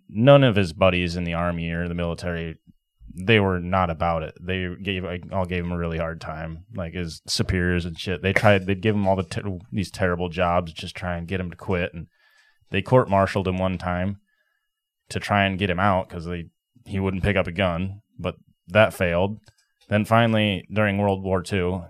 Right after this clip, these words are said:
he kinda proved himself, and he started saving a bunch of people, and we're like, "All right, he, he's coming around."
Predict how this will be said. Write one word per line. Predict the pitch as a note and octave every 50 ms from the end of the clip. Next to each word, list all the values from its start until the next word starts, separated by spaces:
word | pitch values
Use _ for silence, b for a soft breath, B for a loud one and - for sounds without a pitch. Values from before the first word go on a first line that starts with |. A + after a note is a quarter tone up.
| F#2 F#2+
he | G2 G2+ F#2+ E2+ - _ _ _ _ _ _ _ _ _ - -
kinda | - - G2+ E2+ E2
proved | E2 - G2 G2 F#2+ E2+ E2+
himself, | E2+ E2+ - - F2 F2+ F#2 F2+
and | G2+ F#2
he | F#2
started | - - F#2 F2 E2+ E2 -
saving | - F2 E2 E2 F2 F2
a |
bunch | E2+ F2 - -
of | -
people, | E2+ D#2+ F#2 G2
and | F#2 F2
we're | E2+
like, | E2 E2 E2 -
"All | G2 G#2+ A2
right, | G#2+ G#2 G#2+ G2+
he, | F#2 G2 G2+ G2+ _ _ _ _ _ _ _ - A#2+ G2+ F#2+ F#2 - _ G2+ G2 -
he's | _ G#2 G2+ G2+
coming | - - A2 G#2 G2
around." | F2+ F2 E2+ E2 E2 F2 G2 G2 G2+